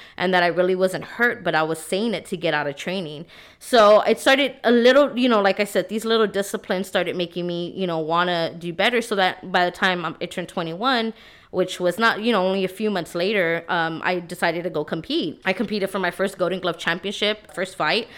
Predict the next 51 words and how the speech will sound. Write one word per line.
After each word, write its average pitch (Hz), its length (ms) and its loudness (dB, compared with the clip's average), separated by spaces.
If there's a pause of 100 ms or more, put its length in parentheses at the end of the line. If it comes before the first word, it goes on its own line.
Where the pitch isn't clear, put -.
(220)
and 190 160 4
I 175 60 6
won. 170 500 2 (100)
And, 175 340 0
uh, 165 200 2
and 196 160 -4
from 185 180 -2
there, 226 200 0
it 262 100 -2
just - 160 -12
took 285 180 -6
off, 226 240 -2
right? 190 220 0
Like, 185 120 -8
I 170 60 -2
just 196 300 -10
felt - 380 -2
this, 170 200 -6
like, 147 240 -2 (240)
I 208 80 6
felt 311 400 2 (160)
this 220 260 2
accomplishment, 185 840 -4
right? 165 200 -2
Like, 180 200 -4
on 175 100 -2
a 165 60 -4
different 196 380 -8
level, 160 280 0
because 175 360 -4 (260)
it's 233 160 0
not 285 160 4
an 277 100 2
accomplishment 196 800 -2
of, 165 160 -2
like, 156 360 0
you 214 120 2
know, 196 140 4
and 208 160 0
of 170 40 -6
course, 262 240 2
the, 165 400 0
you 190 140 -4
know, 175 60 -2
the 170 100 -6
studying, 190 420 0
the 170 80 2
academic 190 520 -4
stuff - 260 -6
is 151 140 -10
great, 160 280 -4